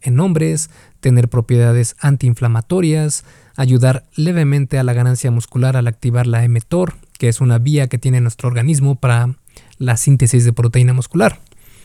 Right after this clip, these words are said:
Obviamente, estamos hablando de obtener nicotina mediante un,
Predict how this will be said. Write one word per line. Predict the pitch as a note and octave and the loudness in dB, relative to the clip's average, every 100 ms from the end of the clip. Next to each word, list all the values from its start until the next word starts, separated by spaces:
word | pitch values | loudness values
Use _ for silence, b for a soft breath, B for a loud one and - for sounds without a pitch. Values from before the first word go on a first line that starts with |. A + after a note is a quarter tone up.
| B B B B _ - | B B B B _ -4
Obviamente, | G3 D3+ B2+ A#2+ C3+ - | 0 2 2 2 -2 -4
estamos | C#3+ B2 C#3+ C3 A#2 | -6 -2 2 2 2
hablando | A#2 A#2 B2 | 0 0 0
de | A#2+ | -2
obtener | A#2 A#2+ B2 A#2+ | -4 -4 -2 -2
nicotina | B2 - A#2 D3+ C#3+ | -4 -4 -6 -2 -2
mediante | C3 B2 A#2 A#2 | 0 0 -2 -2
un, | B2 B2+ B2 | -2 0 -2